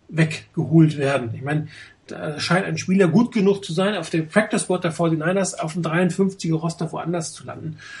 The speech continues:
Und da muss man sich dann wirklich fragen, ähm, was macht Trent Baalke da? Ich meine, wir hatten das ja auch in dem Thread geschrieben, ähm, will er seinen eigenen Draft-Picks lieber, äh, Zeit geben, als dass er irgendeinen undrafted Free Agent darauf bringt?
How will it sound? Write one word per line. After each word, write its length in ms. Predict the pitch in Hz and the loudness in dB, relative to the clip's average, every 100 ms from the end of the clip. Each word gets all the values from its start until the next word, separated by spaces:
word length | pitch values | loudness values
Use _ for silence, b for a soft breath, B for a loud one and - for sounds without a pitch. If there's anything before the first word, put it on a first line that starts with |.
| B _ | B _
Und 60 | |
da 60 | 143 | -4
muss 140 | 160 | -2
man 140 | 156 156 | 0 2
sich 140 | 160 | 0
dann 180 | 156 139 | -2 -2
wirklich 240 | 165 180 | -2 -2
fragen, 500 | - - 156 165 156 B B B B - | -6 -4 -2 0 -2 B B B B -6
ähm, 360 | 156 147 135 - _ - | -4 -2 -6 -16 _ -12
was 240 | 151 131 | -8 0
macht 280 | 165 165 - | 0 0 -2
Trent 280 | - 135 135 | -8 -8 -10
Baalke 320 | 131 135 - | -12 -12 -12
da? 100 | 135 | -14
Ich 80 | 143 | -12
meine, 140 | 147 | -10
wir 60 | 139 | -6
hatten 100 | 156 | -6
das 120 | 147 | -4
ja 180 | 151 143 | -4 -4
auch 160 | 151 | -6
in 60 | 143 | -10
dem 100 | 135 | -10
Thread 240 | - 151 | -8 -8
geschrieben, 520 | - 160 160 160 160 B B B B - | -6 -2 2 4 4 B B B B -10
ähm, 400 | 143 143 143 139 | -8 -8 -8 -2
will 140 | 160 | 0
er 120 | 156 | 0
seinen 200 | 151 147 | -2 -4
eigenen 400 | 139 151 170 165 | -4 -2 0 0
Draft-Picks 600 | 156 160 165 - 170 - | 2 0 0 0 -2 -2
lieber, 400 | 156 160 160 156 - - | -2 2 2 0 -6 -12
äh, 280 | 190 160 156 | -4 -2 -2
Zeit 600 | 156 - - - 156 185 | -4 -8 -8 -2 0 0
geben, 300 | 175 170 170 | 2 2 2
als 140 | 156 156 | -2 -4
dass 180 | 160 | -4
er 100 | 160 | -4
irgendeinen 380 | 151 165 160 160 | -4 -4 -4 -4
undrafted 380 | 156 156 151 160 | -4 -4 -6 -8
Free 180 | - 160 | -8 -6
Agent 300 | 165 180 160 | -4 -4 -4
darauf 320 | 147 156 156 | -4 -4 -4
bringt? 240 | 156 151 | -6 -8